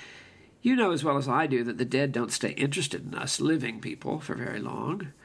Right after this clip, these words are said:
Gradually they lose hold of the earth and the ambitions they had and the pleasures they had and the things they suffered and the people they loved. They, they get weaned away from earth." That's the way I put it, weaned away.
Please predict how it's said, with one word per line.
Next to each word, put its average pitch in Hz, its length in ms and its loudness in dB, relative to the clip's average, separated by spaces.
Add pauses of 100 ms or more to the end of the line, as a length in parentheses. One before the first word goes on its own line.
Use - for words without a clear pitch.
(160)
Gradually 233 520 2
they 156 480 0
lose 156 380 0
hold 196 220 2
of 123 60 -2
the 120 180 -2
earth 120 460 -2 (600)
and - 120 -4
the 151 100 2
ambitions 139 540 0
they 107 140 -2
had 110 320 0
and 107 140 -4
the 127 80 0
pleasures 175 440 0
they 110 140 -2
had 110 260 -2
and 123 100 -2
the 143 60 2
things 165 280 0
they 135 120 0
suffered 131 480 0
and 104 100 -4
the 117 40 -4
people - 300 -2
they 131 140 0
loved. 139 400 0
They, 156 200 0 (640)
they 226 80 -2
get 202 180 0
weaned 220 300 2
away 226 240 0
from 151 180 -2
earth." 113 260 0
That's - 220 -6
the 170 80 -2
way 156 180 2
I 170 280 -2 (180)
put - 160 -2
it, - 140 -2 (100)
weaned 202 640 -2 (180)
away. 180 580 0